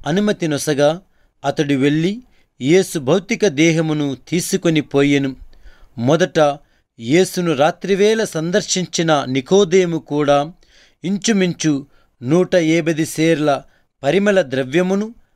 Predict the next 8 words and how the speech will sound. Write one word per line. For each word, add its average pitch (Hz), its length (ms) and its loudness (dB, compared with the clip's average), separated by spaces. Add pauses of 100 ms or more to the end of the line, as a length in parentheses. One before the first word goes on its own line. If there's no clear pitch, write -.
(180)
అత్తరును 185 540 -2
తీసుకొని 170 640 -2
వచ్చెను. 139 560 -2 (580)
వారు 147 500 2 (360)
యేసు 175 380 0
భౌతిక 175 500 -2
దేహమును 156 560 0
తీసుకొని 170 720 -4